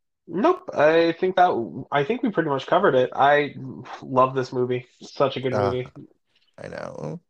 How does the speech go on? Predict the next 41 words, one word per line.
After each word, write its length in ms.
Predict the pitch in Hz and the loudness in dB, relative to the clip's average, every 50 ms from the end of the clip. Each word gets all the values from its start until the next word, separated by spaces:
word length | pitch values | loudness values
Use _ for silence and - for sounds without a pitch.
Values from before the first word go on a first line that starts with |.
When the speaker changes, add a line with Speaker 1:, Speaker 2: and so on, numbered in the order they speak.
| _ _ _ | _ _ _
Speaker 1:
And 140 | 160 156 156 | 0 2 2
Speaker 2:
I 60 | - | 2
Speaker 1:
it's 60 | 208 | 2
Speaker 2:
do 0 | |
Speaker 1:
such 180 | - 170 151 - | 2 0 0 2
a 40 | 156 | 2
good 180 | - 156 147 | 2 4 4
Speaker 2:
love 0 | |
Speaker 1:
way 160 | - 147 147 | 4 4 4
Speaker 2:
it. 20 | 147 | 4
Speaker 1:
to 80 | 151 | 4
end 280 | 135 123 143 147 143 139 | 4 4 2 2 4 4
our, 380 | 139 139 139 139 135 135 135 - - - - - - | 4 4 4 4 2 2 0 -6 -12 -14 -12 -2 2
end 240 | 165 165 160 156 156 | 2 4 4 4 2
our 180 | 151 143 139 | 2 2 0
spooky 480 | 135 - _ 151 139 131 - - 135 127 | -2 -4 _ -2 -2 -2 -2 -4 -6 -4
season. 580 | - - 123 120 120 123 120 120 120 123 123 - _ _ _ _ | -4 -6 -6 -6 -4 -6 -6 -8 -8 -12 -14 -16 _ _ _ _
So 360 | 131 127 123 123 123 123 - | 0 2 2 4 4 4 4
Speaker 2:
It 100 | - - | 4 4
is. 400 | 123 120 135 156 170 170 160 - | 4 4 6 6 4 4 4 4
Speaker 1:
just 180 | 165 156 151 - | 4 2 4 6
let 220 | 170 160 156 156 | 4 6 6 4
Speaker 2:
I, 80 | 165 131 139 123 - - - _ _ | 2 0 -2 -8 -14 -18 -20 _ _
Speaker 1:
<laughs> 160 | - 147 - - 165 | -8 -8 -2 -2 0
Speaker 2:
perfect. 500 | 156 139 135 - 170 90 - - - - - _ _ _ _ _ _ _ - - - - - _ _ _ 139 | 0 0 0 0 -2 -2 -4 -10 -16 -18 -18 _ _ _ _ _ _ _ -20 -20 -20 -20 -20 _ _ _ 0
Speaker 1:
just 220 | 135 147 139 135 - | 2 2 2 4 4
let 200 | 156 147 147 156 | 6 6 6 6
everyone 500 | 156 156 156 165 170 175 180 180 185 180 | 4 2 4 4 6 6 6 4 4 2
know 340 | 160 151 151 151 151 151 | 0 0 0 0 0 0
we're 140 | 147 143 135 | -2 -2 -4
not 360 | 131 135 - 131 135 139 - - _ | -4 -4 -4 -2 -2 -2 -4 -6 _
only 520 | - 151 151 156 156 156 156 156 151 143 139 | -6 -4 -2 0 0 0 0 0 2 0 0
a 60 | 135 | -2
spooky 440 | 135 - - 135 135 127 127 131 127 | -4 -2 -2 -2 -2 0 -2 -4 -2
movie 320 | 127 123 127 127 127 123 - | 0 0 2 2 0 0 0
podcast. 720 | - 123 120 123 - - 120 123 123 123 120 - - _ _ | -2 -2 -2 -4 -4 -4 -2 0 0 -2 -4 -6 -14 _ _
That's 260 | 127 123 123 - - | -2 -2 -2 -4 -6
just 260 | - 123 117 - _ - | -8 -8 -8 -8 _ -2
our 200 | - - 131 135 131 - | 0 0 0 0 -2 0
favorite 360 | - 127 123 127 131 147 135 139 | 2 4 4 4 4 2 0 0
genre. 540 | 139 131 123 120 120 120 120 120 123 123 | 0 0 0 0 -2 -4 -6 -8 -8 -8